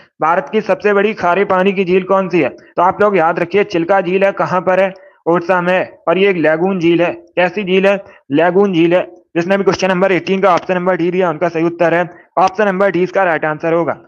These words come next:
चलिए आगे बढ़ते हैं। Good, Good morning।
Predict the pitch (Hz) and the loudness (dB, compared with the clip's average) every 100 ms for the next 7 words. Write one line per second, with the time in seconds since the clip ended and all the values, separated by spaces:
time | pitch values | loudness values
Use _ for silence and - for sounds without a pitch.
0 | _ - 175 156 151 180 180 156 180 175 | _ 0 2 2 2 0 0 -2 -4 -4
1 | 151 180 165 - - _ _ _ _ _ | 0 0 0 -10 -20 _ _ _ _ _
2 | _ _ _ _ _ _ _ _ _ _ | _ _ _ _ _ _ _ _ _ _
3 | _ _ _ - _ _ - _ _ - | _ _ _ -20 _ _ -20 _ _ -20
4 | - - - - 180 202 202 185 196 | -20 -20 -20 -6 -4 0 0 0 -2